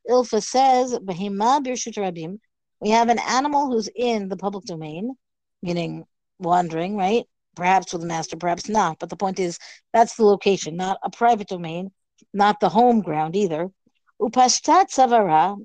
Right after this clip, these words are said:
and she, she, the animal, right? The word behema is fe-, feminine in Hebrew, so the verbs follow that. Um, the animal stretches out its neck, tzavara, va'achla,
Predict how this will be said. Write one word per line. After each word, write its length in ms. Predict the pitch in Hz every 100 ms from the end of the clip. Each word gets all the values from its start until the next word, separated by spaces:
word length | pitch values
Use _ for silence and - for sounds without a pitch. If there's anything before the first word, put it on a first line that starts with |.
| _
and 160 | 202 202
she, 420 | 247 240 233 226 _ _ _
she, 340 | - 202 160 - _ _ -
the 220 | 190 180 -
animal, 460 | 220 185 160 151 -
right? 160 | 190 196 -
The 80 | 180
word 220 | 208 190
behema 400 | 180 185 185 175
is 160 | 170
fe-, 180 | - 240 - - -
feminine 460 | 254 247 233 220 - - _
in 120 | 220
Hebrew, 300 | 226 214 208
so 420 | 190 190 180 180 - _
the 80 | 180
verbs 500 | 160 208 190 175 - -
follow 320 | - 175 165 165
that. 240 | 185 254 - - - _ _ _ _
Um, 320 | - 220 208
the 100 | 202
animal 320 | 208 254 247 233
stretches 460 | - 311 - 262
out 380 | 247 233 202 - _
its 220 | 196 175 180
neck, 260 | 233 277 - -
tzavara, 540 | - 190 180 226 247 208
va'achla, 880 | 208 - - 254 247 247 240 370